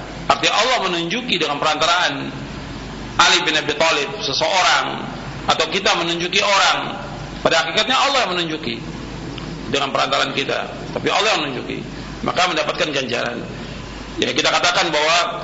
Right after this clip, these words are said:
eh, dengan adanya anak ini kita dapat hidayah, boleh, tapi tetap penisbatan hidayah itu kepada Allah, karena Allah yahdi may yasha wa yudhillu may yasha. Allah menunjuki siapa yang Allah kehendaki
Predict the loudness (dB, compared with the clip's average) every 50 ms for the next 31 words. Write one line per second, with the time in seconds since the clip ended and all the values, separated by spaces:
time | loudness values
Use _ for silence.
0 | -4 -2 0 0 0 0 0 0 0 0 0 2 2 2 2 2 2 2 2 2
1 | 2 2 2 0 0 0 0 0 0 0 0 -2 -2 0 0 -2 -2 -2 -2 -2
2 | 0 2 4 4 4 4 2 0 0 -2 -4 -4 -4 -2 0 2 2 2 2 2
3 | 0 -2 -4 -6 -8 -8 -6 -2 0 0 0 0 0 -2 0 0 0 0 2 0
4 | 0 2 2 2 2 2 2 2 2 2 0 0 0 0 2 2 2 2 2 0
5 | 0 0 0 0 0 -2 -2 0 2 2 2 4 4 4 4 2 2 2 2 2
6 | 2 2 2 2 2 4 4 4 2 2 2 2 2 2 2 2 0 -2 -2 -2
7 | 0 0 2 2 4 4 4 4 4 4 2 2 2 2 2 2 2 2 2 2
8 | 2 2 2 2 2 2 2 4 2 2 0 0 -2 -4 -6 -10 -10 -10 -10 -10
9 | -10 -10 -10 -10 -10 -4 2 4 4 4 6 4 4 4 2 0 -2 -6 -8 -8
10 | -8 -6 -2 -2 0 0 0 0 -2 -2 0 0 0 2 2 2 2 0 2 2
11 | 2 2 2 2 0 0 0 2 0 0 0 0 2 2 2 0 -2 -4